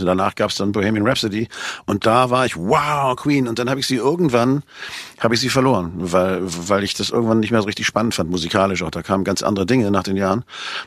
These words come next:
und deswegen kann ich mich eher an die erste Oasis-Single erinnern und vor allen Dingen an Nirvana, weil mein Kumpel Martin Marsan brachte die Platte auch mit und ich dachte, "Was ist denn hier los?" Und da macht es Bumm. Das war halt was Neues. Das war das Beginn oder der Beginn von etwas, was uns noch lange prägen sollte.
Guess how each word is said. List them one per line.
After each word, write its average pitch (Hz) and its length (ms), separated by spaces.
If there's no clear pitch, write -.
und 90 220
deswegen 98 260
kann 107 160
ich 104 80
mich 107 300
eher 110 260
an 107 80
die 101 120
erste 95 260
Oasis-Single 123 540
erinnern 120 280
und 101 100
vor - 160
allen 98 120
Dingen 107 160
an 107 200
Nirvana, 95 480
weil 82 120
mein 82 180
Kumpel 87 260
Martin 90 280
Marsan 90 340
brachte 90 220
die 82 80
Platte 90 260
auch 107 100
mit - 200
und 82 80
ich 82 80
dachte, 90 260
"Was 82 120
ist - 20
denn 92 80
hier 113 100
los?" 90 300
Und 85 340
da - 80
macht 90 220
es 85 120
Bumm. 90 220
Das - 180
war 82 140
halt 85 220
was 82 100
Neues. 80 280
Das 73 140
war 85 80
das 85 140
Beginn 101 540
oder 92 180
der 92 140
Beginn 104 320
von 101 180
etwas, 101 340
was 101 160
uns 90 140
noch 98 80
lange 92 220
prägen 101 260
sollte. 73 320